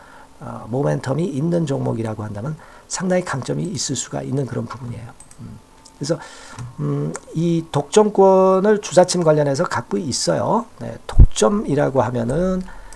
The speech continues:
에, 상당한 메리트가 있는 것으로 여러분들 보셔야 됩니다. 독점권.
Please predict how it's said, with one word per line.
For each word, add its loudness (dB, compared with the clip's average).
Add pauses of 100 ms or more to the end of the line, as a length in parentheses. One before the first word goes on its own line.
(240)
에, -8
상당한 -2
메리트가 -2
있는 -4
것으로 -2
여러분들 -4 (220)
보셔야 -2
됩니다. -12
독점권. -4